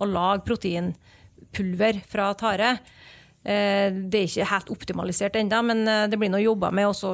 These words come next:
løse akkurat det. Men, eh, problemet nå er jo det med kostnadene igjen, da. Altså, det er, det er et for dyrt råstoff, og dermed så klarer de ikke å konkurrere med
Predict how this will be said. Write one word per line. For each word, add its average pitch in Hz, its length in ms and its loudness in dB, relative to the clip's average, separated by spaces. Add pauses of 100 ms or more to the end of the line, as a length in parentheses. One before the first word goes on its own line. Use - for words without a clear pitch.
løse 196 480 2
akkurat 185 320 -2
det. 254 140 4 (760)
Men, 233 200 2
eh, 240 100 4
problemet 220 420 2
nå 247 120 4
er 240 100 4
jo 196 100 2
det 190 340 2
med 202 220 0
kostnadene - 640 -2
igjen, 170 240 -2
da. 175 80 -4 (100)
Altså, 214 200 -2
det 220 160 2
er, 214 400 2
det - 320 -4
er 208 160 2
et - 60 -16
for 214 80 -2
dyrt 208 260 0
råstoff, 226 680 0
og - 120 -4
dermed 202 600 2
så 214 280 0
klarer 214 240 2
de 175 100 -6
ikke 196 100 -2
å - 80 -8
konkurrere 180 480 2
med 196 420 2